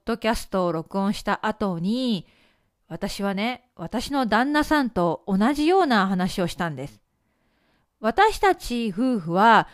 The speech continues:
もう結婚生活が長くなりました。最初はやっ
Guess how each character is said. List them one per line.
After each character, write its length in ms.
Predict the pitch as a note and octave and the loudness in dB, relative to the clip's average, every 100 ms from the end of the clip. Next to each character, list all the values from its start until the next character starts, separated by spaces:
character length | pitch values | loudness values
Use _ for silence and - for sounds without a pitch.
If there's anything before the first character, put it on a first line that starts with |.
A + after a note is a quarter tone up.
| - - | -20 -2
も 200 | G#3 G#3 | 4 4
う 40 | F#3 | 2
結 240 | G3 - | -4 -2
婚 200 | A#3 B3+ | -2 0
生 220 | - C4+ | 2 2
活 300 | C4 G#3 - | 2 -6 -6
が 360 | E3 E3+ D#3 D3 | -2 -2 -2 -6
長 260 | D#3 F3 C#4+ | -2 2 2
く 140 | A3+ | 0
な 100 | D#3+ | -4
り 80 | D#3 | -2
ま 140 | G3 | -2
し 80 | A#3+ | -2
た。 180 | G3+ - _ _ _ _ _ _ | -4 -6 _ _ _ _ _ _
最 280 | - B3 E4 | 0 4 4
初 140 | F4 | 4
は 400 | F4 D#4+ D#4 D#4 | 4 6 6 4
や 200 | A#3+ F#3+ | 0 -4
っ 80 | F#3+ | -4